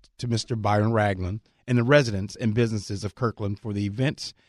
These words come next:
at Menchie's Yogurt in Totem Lake on November seventh." They talk about some other things. They say, "We take our commitment to fostering a safe and welcoming and inclusive community very seriously. When we first learned of the incident, we asked our detectives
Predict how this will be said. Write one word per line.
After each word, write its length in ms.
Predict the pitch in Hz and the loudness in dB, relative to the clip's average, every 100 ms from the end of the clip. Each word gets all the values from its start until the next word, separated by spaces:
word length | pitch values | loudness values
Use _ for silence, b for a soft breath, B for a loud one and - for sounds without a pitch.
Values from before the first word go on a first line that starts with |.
| _ _ - | _ _ -2
at 160 | 117 | 0
Menchie's 520 | 110 123 - 139 120 | 4 2 2 0 2
Yogurt 380 | 120 107 98 104 - | 4 2 2 -4 -4
in 180 | 113 107 | -4 -2
Totem 380 | 110 101 95 | 0 2 0
Lake 280 | 101 95 95 _ | -2 -4 -8 _
on 220 | 101 98 95 | -4 -2 -2
November 340 | 98 92 92 | -2 -4 -6
seventh." 420 | - 101 82 - _ _ _ _ _ _ | -2 -4 -4 -14 _ _ _ _ _ _
They 100 | 110 | -8
talk 240 | 107 101 | -4 -4
about 240 | 98 95 - | -2 -6 -2
some 120 | 101 | 0
other 140 | 113 | 0
things. 240 | 110 113 107 | 0 -4 -2
They 80 | |
say, 180 | 95 120 | -2 0
"We 120 | 113 | 2
take 240 | 120 139 131 | 2 2 2
our 120 | 123 | 0
commitment 400 | - 131 156 156 | 2 2 2 0
to 80 | 117 | -2
fostering 560 | 139 139 131 143 143 - b b b | 2 2 2 -2 -2 -4 b b b
a 100 | 113 | -2
safe 440 | - 196 202 226 - | 2 6 6 4 -2
and 140 | 127 120 | 0 6
welcoming 400 | 139 165 147 123 | 6 4 2 2
and 100 | 110 | 2
inclusive 540 | 101 - 175 - 123 | 0 2 2 2 -4
community 460 | 120 135 139 113 110 | 0 2 4 4 2
very 260 | 107 110 | 2 2
seriously. 580 | 110 156 120 95 - 82 _ _ | 2 2 2 0 -6 -14 _ _
When 120 | - 101 | -4 -2
we 80 | |
first 320 | 101 120 107 113 | 0 0 0 2
learned 220 | 120 131 | 2 2
of 60 | |
the 120 | 113 123 | 2 0
incident, 440 | 135 139 147 - | -2 0 -2 0
we 160 | 113 107 | -4 -4
asked 300 | 113 117 120 | -2 -2 -4
our 80 | |
detectives 580 | 110 101 139 - 160 - | -4 -2 -2 0 -4 -4